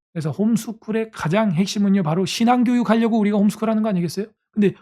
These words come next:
홈스쿨 하면서 신앙 교육도 안 하면 뭐하러 하는 겁니까? 어떤 사람은 홈스쿨 하면서 세상 학교를 홈에다가 가져와요. 그래서 엄마가 막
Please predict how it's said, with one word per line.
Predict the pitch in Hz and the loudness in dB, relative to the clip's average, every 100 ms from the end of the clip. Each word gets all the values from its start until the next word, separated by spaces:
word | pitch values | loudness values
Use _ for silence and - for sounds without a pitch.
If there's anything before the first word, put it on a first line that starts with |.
| _ | _
홈스쿨 | 254 262 202 277 240 | -6 -4 -4 -4 -2
하면서 | 254 247 220 240 | 0 0 -2 -4
신앙 | - 247 269 254 | -4 -4 -2 -4
교육도 | - 196 208 - - 277 339 | 0 2 2 -4 -6 0 2
안 | - 170 165 | 2 0 2
하면 | 196 170 214 226 131 123 - | 2 2 0 0 -4 -6 -2
뭐하러 | 165 226 254 190 | 2 2 2 2
하는 | 190 | 2
겁니까? | 147 127 175 196 _ - | 0 -4 -10 -14 _ -2
어떤 | 220 285 262 | -2 0 0
사람은 | 226 233 240 185 151 | 2 2 2 0 -2
홈스쿨 | 262 277 - 254 | -4 -6 -4 -4
하면서 | 254 233 208 240 | -2 0 0 -2
세상 | - 233 269 220 | -2 -2 0 0
학교를 | 247 247 247 190 - - | 0 -4 -4 -6 -8 -4
홈에다가 | 277 254 240 233 | 0 0 0 0
가져와요. | 170 185 180 190 - _ - | 0 0 -2 -4 -8 _ -4
그래서 | 185 208 | 0 2
엄마가 | 202 220 | 2 2
막 | 220 | 0